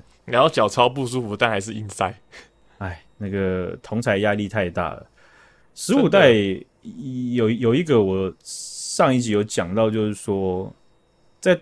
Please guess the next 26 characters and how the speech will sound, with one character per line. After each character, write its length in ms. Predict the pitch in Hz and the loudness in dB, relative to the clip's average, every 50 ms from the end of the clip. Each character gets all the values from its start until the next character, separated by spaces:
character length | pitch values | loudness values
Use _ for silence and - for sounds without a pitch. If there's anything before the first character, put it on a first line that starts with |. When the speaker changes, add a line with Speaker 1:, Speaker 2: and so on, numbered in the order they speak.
| _ _ | _ _
Speaker 2:
大 160 | 202 165 147 | 4 4 6
太 80 | 160 | 6
阳 200 | 151 120 117 117 | 4 2 2 0
底 160 | 117 117 104 95 | -2 -4 -6 -6
下， 220 | 90 123 120 110 | -2 0 2 2
你 100 | 107 104 | 2 0
把 160 | 107 - 107 | -2 -2 -2
萤 120 | 92 104 113 | -2 -2 -6
幕 60 | 120 | -4
调 160 | - 117 101 | -2 0 -2
到 60 | 101 | -2
最 200 | 98 - 117 101 | 0 0 -2 0
亮 180 | 98 110 101 98 | 0 0 -2 -2
的 60 | 95 | -4
话， 80 | 95 95 | -4 -2
它 120 | 113 113 | -2 -2
的 60 | 107 104 | -2 0
亮 160 | 110 117 107 | -2 -2 0
度 120 | 101 101 | -2 -4
是 200 | 98 107 101 101 - - | -4 -6 -8 -10 -12 -16
上 520 | - - - - - - - - 151 120 - | -18 -16 -16 -14 -14 -14 -6 -2 -2 0 0
一 40 | 107 | -2
款 180 | - - 90 | -2 -6 -8
的 80 | 82 82 | -8 -8
两 180 | 82 92 82 80 - | -8 -8 -8 -8 -8
倍。 160 | - 98 87 | -8 -8 -8